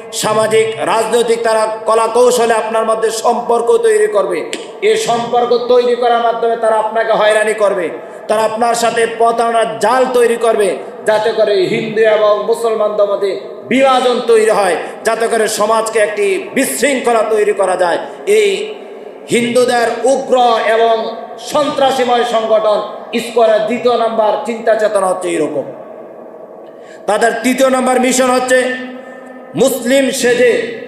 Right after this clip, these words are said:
আমাদের, মুসলিম সেজে আমাদের মুসলিম মেয়েদেরকে তারা বিবাহ শাদী করে, তাদের অন্যতম মিশন।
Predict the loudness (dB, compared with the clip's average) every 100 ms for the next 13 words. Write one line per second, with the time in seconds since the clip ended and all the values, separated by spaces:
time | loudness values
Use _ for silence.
0 | -4 0 2 4 2 0 -8 -12 -16 -16
1 | -16 -2 0 0 0 0 0 2 2 2
2 | 2 2 2 2 2 2 -2 0 -2 2
3 | 2 4 2 0 0 0 0 0 0 2
4 | 2 2 0 0 0 0 0 -2 0 2
5 | 2 2 0 2 0 2 0 0 -2 -4